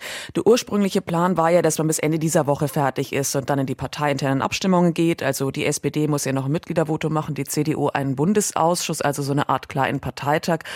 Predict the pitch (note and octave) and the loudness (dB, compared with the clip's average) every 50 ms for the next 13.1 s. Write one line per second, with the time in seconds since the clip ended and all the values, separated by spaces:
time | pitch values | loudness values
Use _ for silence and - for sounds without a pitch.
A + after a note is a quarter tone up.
0 | - - - - - - - F3 F3+ E3+ E3+ D3 A2 D#3+ D3+ - D#3+ D#3 D#3 D3+ | -12 -12 -12 -12 -6 -2 0 0 2 4 2 2 2 2 0 0 0 0 -2 -2
1 | - - D#3+ D#3+ D#3+ - - D#3 - - C#3+ D3 C#3 - - - - - - - | -2 -2 -2 -2 -2 -2 -4 -6 -6 -4 -4 -4 -4 -4 -6 -12 -18 -16 -16 -16
2 | - - - _ - - E3 - - - G#3 F3+ - - - F#3 F3+ F#3 F#3 F3+ | -18 -20 -16 _ -4 -4 -4 -4 -4 -2 0 0 0 2 2 2 4 4 4 4
3 | F3+ F3+ F3 - - - - - - - - E3 D#3 D3+ E3+ F#3 F3+ - E3 E3 | 2 0 -2 -6 -14 -16 -16 -12 -6 -2 0 0 2 4 4 2 4 2 2 2
4 | D#3+ D#3 E3 D#3 - E3 D3 D#3 D#3+ E3+ D#3+ E3 D#3 - D#3+ D#3 D3+ D3+ - - | 2 2 0 0 0 0 0 2 2 2 2 0 0 2 2 2 2 0 -2 -8
5 | _ - - D#3+ D3 D#3 D#3+ E3 - F3 D#3+ - - D#3 D#3 D3+ E3 D3 - C#3+ | _ -4 -2 -2 0 0 -2 -2 -2 -4 -4 -2 0 2 2 4 2 2 0 0
6 | - - - D#3 D3 - D3+ C#3+ - C#3+ - - D3 C#3+ D3 D3+ D3 C#3+ C3+ C#3 | -4 -2 -2 0 2 2 2 0 0 -2 -2 -2 0 2 2 2 2 2 0 0
7 | C3+ - D#3+ C3+ C#3 B2+ C3 C#3 - D3 - - C3+ C3+ C#3 C3+ D3+ C#3+ C#3 - | 0 0 0 0 0 0 0 0 -2 -2 -2 -2 -2 -2 -2 -2 -2 -2 -2 -2
8 | - C3 - C3 C3+ C3+ D#3 D#3 - - D3+ C#3 B2+ C3+ D3 F3 F#3+ F3+ F3+ - | -4 -4 -4 -2 -2 0 0 0 0 0 0 0 2 2 4 4 4 2 0 0
9 | - E3 E3 D#3+ - - - - - - - - - - D#3 D#3 - - D#3+ D#3 | 0 0 0 -2 -4 -10 -10 -10 -10 -12 -12 -8 -2 0 0 0 2 2 2 2
10 | D3+ C#3+ D#3+ E3+ - E3+ D#3+ D3+ D#3 C#3+ D3+ D#3 E3+ E3 - - E3 - - E3 | 4 4 2 2 2 2 2 2 2 2 2 2 0 -2 -2 -2 -4 -2 -2 -2
11 | D#3+ - - E3 D#3 - - D#3 - - - D#3 D3 - - - D#3 D3+ D3+ D3 | -2 0 0 0 0 0 0 -2 0 0 0 0 0 0 -2 -2 0 0 0 0
12 | - - D3 D3 D3 - - - - - D#3 D3+ D#3 D3+ D3 - - D3+ D#3+ - | -2 -2 -4 -4 -4 -4 -6 -6 -4 -2 0 2 2 2 2 2 0 0 0 0
13 | - | -4